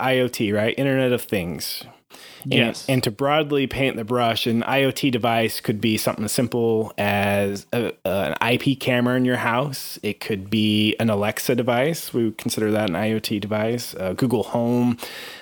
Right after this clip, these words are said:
Speaker 1: a Nest, a Ring, uh, uh, the doorbell s-, uh, system. Um, you know, there's a bunch of those sorts of things.
Speaker 2: Pretty much anything that exists on your network without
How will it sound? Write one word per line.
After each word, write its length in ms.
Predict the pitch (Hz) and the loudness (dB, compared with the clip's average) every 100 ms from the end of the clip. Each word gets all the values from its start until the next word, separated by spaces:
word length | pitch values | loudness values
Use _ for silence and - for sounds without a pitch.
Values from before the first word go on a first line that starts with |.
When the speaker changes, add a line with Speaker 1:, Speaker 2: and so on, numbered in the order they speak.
| - - | -20 -10
Speaker 1:
a 100 | - | -2
Nest, 640 | 117 139 147 - - - - - - | 2 2 0 -2 -4 -4 -4 -4 -2
a 80 | |
Ring, 520 | 110 120 143 147 151 151 | -2 0 2 2 2 0
uh, 80 | 139 - 127 | -2 -8 -4
uh, 880 | 117 110 107 107 104 - 80 82 55 | 0 2 2 2 -2 -2 -2 -2 -4
the 160 | 98 113 | -4 -2
doorbell 400 | 131 127 135 131 | 0 0 0 0
s-, 140 | - - | -2 -10
uh, 340 | - 170 120 | -6 -2 0
system. 640 | 117 135 - 135 131 131 123 | 0 0 2 2 2 0 -2
Um, 640 | 107 104 101 98 95 95 104 _ _ _ | -2 -2 0 -2 -4 -6 -10 _ _ _
you 100 | 151 120 | 0 2
know, 80 | |
there's 140 | 117 131 | 2 2
a 60 | |
bunch 200 | 139 139 | 2 2
of 80 | 120 | 2
those 200 | 110 104 | 0 0
sorts 260 | - 101 - | -2 -4 -6
of 60 | |
things. 520 | - 57 - - - - - | -8 -10 -10 -16 -18 -20 -6
Speaker 2:
Pretty 240 | - 294 339 | 0 2 2
much 260 | 156 - - | 0 -2 0
anything 360 | 175 170 170 160 | 0 2 2 2
that 120 | 143 | 2
exists 760 | 135 127 120 147 - - - - | -2 -2 -2 -2 -2 -10 -16 -6
on 140 | 151 147 | -2 0
your 120 | 139 | 2
network 560 | 135 135 - 135 131 - | 0 -2 -2 -4 -2 -4
without 440 | 135 131 123 - | -2 -2 -2 -6